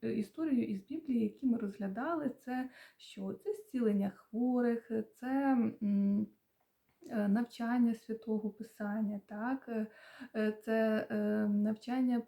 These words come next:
притч, так, які ми з вами вивчали. Це навчання, е, про закони Царства Божого, так, Ісуса Христа. Це, е, створення чудес, так.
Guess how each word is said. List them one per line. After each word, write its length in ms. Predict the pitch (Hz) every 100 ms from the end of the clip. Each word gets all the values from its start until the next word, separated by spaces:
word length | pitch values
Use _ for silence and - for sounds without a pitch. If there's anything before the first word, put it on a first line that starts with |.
| _
притч, 600 | - 220 214 208 208 -
так, 360 | - 214 226 240
які 180 | 220 226
ми 120 | 220
з 100 | 220
вами 240 | 214 220
вивчали. 760 | 214 214 214 208 208 214 214 214 - - -
Це 300 | - 220 220
навчання, 1000 | 220 226 - 254 269 262 240 226 226 226
е, 480 | 226 214 214 214 214 208 202
про 240 | 220 214
закони 460 | 208 220 - 254 254
Царства 680 | 240 208 208 208 _ 214 196 -
Божого, 520 | 208 202 202 196 202
так, 460 | 196 220 226 269 -
Ісуса 460 | 220 214 214 -
Христа. 540 | 202 214 214 - 196 214 -
Це, 300 | 240 240 240 247
е, 180 | 233 220
створення 640 | - 262 330 294 247 247 - - -
чудес, 680 | _ 285 226 202 190 196 190
так. 540 | - 202 214 262 294